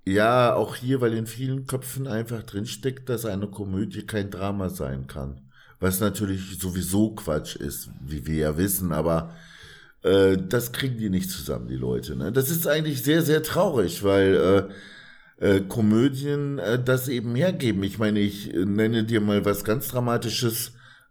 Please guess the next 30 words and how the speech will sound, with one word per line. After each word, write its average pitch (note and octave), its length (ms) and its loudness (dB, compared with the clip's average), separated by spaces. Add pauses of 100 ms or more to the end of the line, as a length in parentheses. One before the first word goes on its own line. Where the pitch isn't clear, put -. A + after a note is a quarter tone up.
Ähm, G2+ 640 4 (480)
oh F2+ 200 -4
mein D#2+ 220 -4
Gott, - 480 -10
jetzt E2+ 220 -10
fällt F2+ 200 -6
mir F2+ 100 -6
der D#2+ 140 -2
Scheiß E2 280 -6
Titel E2+ 280 -12
wieder E2 200 -4
nicht E2 240 -6
ein. E2+ 400 -6 (580)
Ist F#2 200 -2
sehr G#2 160 6
bekannt G#2 420 -2
geworden, F2 640 -2
der E2 200 2
Film. E2+ 540 2
Äh, E2+ 180 2
Hauptdarsteller G2 600 0
ist, F#2 160 0
glaub G2 200 0
ich, - 100 -6
auch F2+ 140 -2
ein A2+ 80 -4
Italiener F2+ 760 0
oder E2 200 0
der E2 180 -4
Regisseur. F#2+ 800 -2